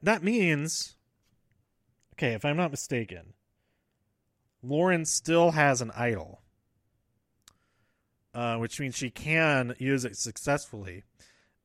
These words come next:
Uh, it's still possible for her to use it successfully. Um, and Rick, he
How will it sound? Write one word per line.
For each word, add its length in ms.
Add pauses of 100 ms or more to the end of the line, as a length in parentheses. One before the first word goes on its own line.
Uh, 400
it's 160
still 220
possible 400
for 160
her 100
to 60
use 220
it 120
successfully. 680 (420)
Um, 600 (640)
and 380
Rick, 500 (340)
he 600